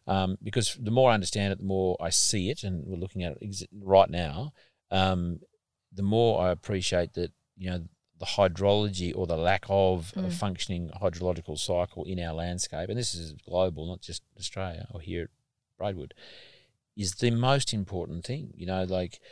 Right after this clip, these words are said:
Speaker 1: the, the, it's the, it's the vital ingredient. Yes, we need solar, and yes, we need the bi-, biology and everything, but it's that magic ingredient of it's, it is the bringer of life, you know,
Speaker 2: Mm.
Speaker 1: and, and when you can retain the, the water that falls, where it lands in the landscape,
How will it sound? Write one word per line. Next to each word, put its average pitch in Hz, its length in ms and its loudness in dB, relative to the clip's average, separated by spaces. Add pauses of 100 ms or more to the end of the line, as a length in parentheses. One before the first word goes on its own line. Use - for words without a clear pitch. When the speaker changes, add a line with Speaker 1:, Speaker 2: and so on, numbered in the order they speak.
(280)
Speaker 1:
the, 95 380 0
the, 92 560 -2
it's - 180 -6
the, 104 220 0
it's - 140 -2
the 107 80 0
vital 107 320 8
ingredient. 92 380 2
Yes, 104 280 2
we 101 80 -2
need 90 300 0
solar, 90 480 4
and 90 180 -2
yes, 92 180 0
we 90 100 -4
need 85 200 -4
the 82 80 -10
bi-, 85 460 -6 (440)
biology 90 520 0
and 87 80 -2
everything, 90 200 -2
but 90 120 -4
it's - 160 -6
that - 160 -4 (100)
magic 104 420 -8
ingredient 92 540 -2
of 87 240 -6 (560)
it's, - 240 -2
it - 240 -6
is 92 220 -2
the 92 80 -4
bringer 98 320 0
of 78 100 -4
life, 104 500 2
you 87 60 -6
know, 85 80 -4
Speaker 2:
Mm. 95 300 0
Speaker 1:
and, 90 260 -2
and 92 140 -2
when 101 140 2
you 101 120 0
can 90 300 -4
retain 101 800 -2 (640)
the, 92 100 -4
the 95 220 -6
water 110 320 6
that 117 120 2
falls, 101 600 -2
where 101 240 6
it 123 80 8
lands 90 460 -4
in 113 180 -4
the 110 80 0
landscape, 90 720 0